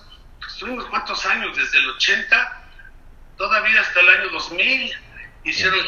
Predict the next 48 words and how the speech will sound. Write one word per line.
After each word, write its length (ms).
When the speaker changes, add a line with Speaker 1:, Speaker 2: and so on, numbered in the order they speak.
Speaker 1:
giras 220
y 160
todavía 460
Ben 300
y 80
Alex 340
y 40
Sasha 680
se 160
juntan 420
y 60
hacen 320
esto 260
y 80
al 120
rato 340
estarán 400
reuniéndose 520
otra 240
vez. 200
Lo 80
único 200
que 80
no 80
han 80
hecho 120
es 120
una 180
bio-, 300
biopic 560
como 300
Luis 160
Miguel, 360
eso, 280
porque 220
realmente 760
una 260
bio-, 100
una, 480
una 160
serie 360
con 140
ellos 260
no 160
es 120
como 220
Luis 220
Miguel, 340